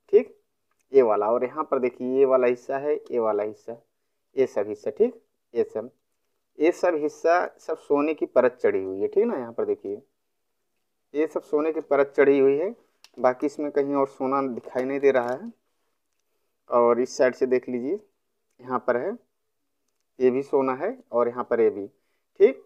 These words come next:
तो यहाँ पर जो कि इसमें कुछ सोना है, जो कि आप देख सकते हैं ये भी सोना ही है। और यहाँ पर देखिए, तो ये बहुत पतला लेयर में होता है, ठीक ना। इससे निकालने के लिए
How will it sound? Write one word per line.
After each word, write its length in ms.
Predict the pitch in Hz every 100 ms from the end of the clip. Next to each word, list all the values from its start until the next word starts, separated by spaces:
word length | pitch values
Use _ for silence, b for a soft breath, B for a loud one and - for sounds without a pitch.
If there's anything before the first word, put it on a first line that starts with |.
| _ _ _ -
तो 460 | 135 139 139 - -
यहाँ 180 | 143 180
पर 180 | 190 156
जो 80 | 156
कि 120 | 160
इसमें 220 | 151 165
कुछ 160 | 160 151
सोना 340 | - 147 143 160
है, 180 | 156 170
जो 140 | 151
कि 160 | 143 139
आप 120 | 131
देख 200 | 123 139
सकते 260 | - - 135
हैं 80 | 127
ये 120 | 123
भी 120 | 135
सोना 300 | 139 139 139
ही 160 | 139 139
है। 140 | 180 _ _
और 140 | 123 120
यहाँ 160 | 120
पर 160 | 110 101
देखिए, 300 | 104 - 101
तो 880 | - _ _ _ _ - 143 147 151
ये 60 | 160
बहुत 360 | 143 143 208 -
पतला 280 | 160 165 175
लेयर 280 | 147 131 120
में 100 | 120
होता 180 | 110 123
है, 40 |
ठीक 140 | 185 214
ना। 60 |
इससे 240 | 165 - 175
निकालने 440 | 160 143 135 147
के 100 | 175
लिए 280 | 127 120 175